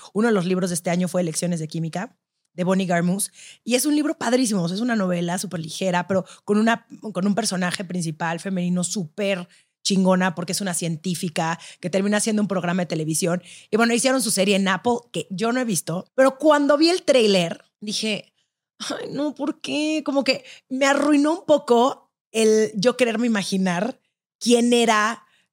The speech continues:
la protagonista y el perro, ¿no? Pero, ¿cómo le haces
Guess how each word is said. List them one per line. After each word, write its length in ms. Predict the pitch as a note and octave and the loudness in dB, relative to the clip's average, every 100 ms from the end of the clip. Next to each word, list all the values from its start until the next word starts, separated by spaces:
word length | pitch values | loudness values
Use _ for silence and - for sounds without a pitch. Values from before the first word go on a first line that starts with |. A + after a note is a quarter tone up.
| - | -6
la 180 | A3+ G#3+ | 0 0
protagonista 720 | G#3 G3+ F#3+ G3 G3 - A#3 | 0 0 2 2 2 2 0
y 100 | G#3+ | 0
el 100 | F#3 | -2
perro, 260 | F#3 D3 C3+ | -2 -4 -4
¿no? 300 | F3 A3 _ | -4 -6 _
Pero, 260 | A#3 G#3 - _ _ _ | 0 0 -2 _ _ _
¿cómo 260 | - E4+ G4 | -2 2 4
le 160 | G4 D#4 | 6 6
haces 600 | C4+ - F#3 - - | 2 0 -4 -6 -12